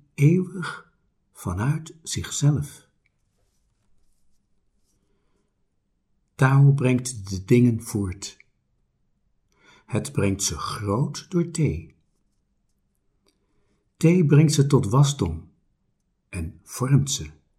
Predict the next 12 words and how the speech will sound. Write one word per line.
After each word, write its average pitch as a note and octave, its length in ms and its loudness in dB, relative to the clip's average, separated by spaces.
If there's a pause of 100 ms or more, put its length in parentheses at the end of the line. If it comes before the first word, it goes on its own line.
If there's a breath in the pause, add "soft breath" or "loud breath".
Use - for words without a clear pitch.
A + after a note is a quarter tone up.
(300 soft breath)
voltooit D#3+ 640 0
ze C#2+ 220 -6 (400)
en G2+ 140 -6
doet F#2 180 -6
ze A2+ 140 -4
rijpen, A2+ 600 0 (1000)
voedt D#3+ 380 4
ze D#3+ 380 0 (1000)
en C#3 220 6
beschermt C3+ 580 -2
ze. F#2+ 140 -8 (1900)
Voortbrengen, D#3+ 1120 4